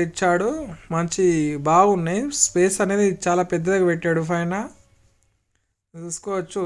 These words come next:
ఇది వచ్చేసరికి డోర్లు, దీనికి టేక్ డోర్లు. టేక్ డోర్లు మీరు ఎప్పుడు చేపించినా ఇలా పండబెట్టాలి, నీళ్ళ పెడితే బెండ్ వస్తాయి.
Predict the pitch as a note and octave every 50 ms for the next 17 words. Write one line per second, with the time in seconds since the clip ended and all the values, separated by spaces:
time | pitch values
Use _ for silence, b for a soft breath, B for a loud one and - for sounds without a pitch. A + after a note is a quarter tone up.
0 | F3 F3+ F3+ F3 F3 E3+ - - G3 F#3+ F#3 - - F#3 F3+ F#3 - F#3 F3+ E3
1 | D3+ D#3+ F3 F#3+ F#3+ F#3 F3 D#3 E3 E3 E3+ D#3+ - A3+ C4 G#3+ - F3+ F3+ F3
2 | F3 E3+ F3+ F3 E3+ D#3+ E3+ G3+ A3+ D4+ F4 F4+ E4+ C#4 G#3 F#3 D3+ D3 D#3+ F3
3 | F3 F3 F3+ G3+ G#3 G3+ G3+ G3 F#3+ F#3 F3+ F3+ F3+ - G#3 G3+ G3+ G3 F#3+ G3
4 | F#3+ - G#3+ G#3+ A3 G#3+ G3 F#3 F3+ E3 - F3+ F3 F3+ F#3+ F#3+ F#3+ F3+ F3+ F#3
5 | E3 E3 F3+ G#3 G#3+ G3 F#3+ F#3 F#3+ F#3 F#3+ F#3 F#3 F#3+ F#3 D#3+ C#3+ D3+ D#3 E3
6 | F3+ F#3 E3+ - - - F3+ G3